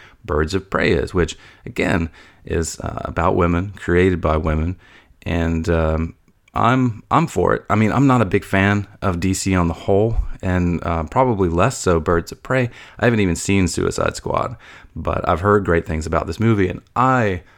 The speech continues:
would like to see it. And, uh, so anyway, she says that it's amazing, and she was basically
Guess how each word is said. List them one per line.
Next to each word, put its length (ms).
would 160
like 260
to 80
see 220
it. 360
And, 400
uh, 240
so 140
anyway, 240
she 120
says 260
that 100
it's 160
amazing, 600
and 300
she 120
was 100
basically 720